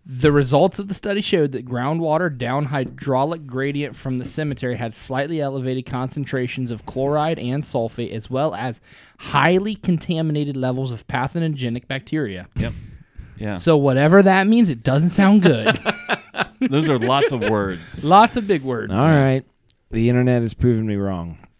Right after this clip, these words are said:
Speaker 2: The internet's
Speaker 3: I
Speaker 2: right
Speaker 3: thought,
Speaker 2: a hundred percent of the
Speaker 3: I thought,
Speaker 2: time.
Speaker 3: it's what I
Speaker 1: Mm-hmm.
Speaker 3: found.
Speaker 2: Yeah.
Speaker 3: Um,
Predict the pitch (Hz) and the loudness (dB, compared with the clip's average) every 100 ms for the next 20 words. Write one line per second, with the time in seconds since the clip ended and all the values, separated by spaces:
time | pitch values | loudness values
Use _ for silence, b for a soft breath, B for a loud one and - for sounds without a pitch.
0 | _ 117 131 202 165 127 127 117 95 120 | _ -10 -6 -4 0 0 0 -2 -2 -4
1 | 113 98 110 90 - 98 107 120 131 135 | -4 -4 -4 -4 -6 -6 -2 0 0 2
2 | 143 151 123 90 87 - - 92 65 117 | 2 2 0 -4 -6 -10 -8 -8 -6 -4
3 | 117 110 104 90 | -2 -4 -6 -8